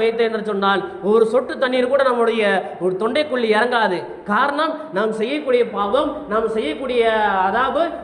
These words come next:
எல்லாம் நாம் செய்யக்கூடிய விஷயத்தின் காரணமாக அந்த நல்ல தண்ணியை அல்லாஹ் தஆலா எப்படி ஆக்கி விட்டான்? உப்பு நிறைந்த தண்ணீராக அல்லாஹ் தஆலா ஆக்கி விட்டான். அன்புக்குரியவர்களே,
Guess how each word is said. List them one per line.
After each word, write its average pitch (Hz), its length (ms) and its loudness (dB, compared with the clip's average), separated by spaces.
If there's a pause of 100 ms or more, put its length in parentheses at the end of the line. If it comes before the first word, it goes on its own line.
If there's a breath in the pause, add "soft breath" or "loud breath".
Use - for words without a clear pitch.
(160)
எல்லாம் 285 340 2 (260)
நாம் 214 240 -2
செய்யக்கூடிய 240 460 0
விஷயத்தின் 233 400 -4
காரணமாக 196 400 0 (380)
அந்த 175 120 -4 (120)
நல்ல 254 220 -2 (100)
தண்ணியை 240 320 2
அல்லாஹ் 233 260 0
தஆலா 214 160 -4
எப்படி 226 240 -2
ஆக்கி 202 220 -4
விட்டான்? 196 300 -2 (240)
உப்பு 247 240 -2
நிறைந்த 254 260 2 (100)
தண்ணீராக 214 580 2
அல்லாஹ் 196 260 0 (120)
தஆலா 185 240 0
ஆக்கி 180 200 -2
விட்டான். 165 260 -2
அன்புக்குரியவர்களே, 147 560 -6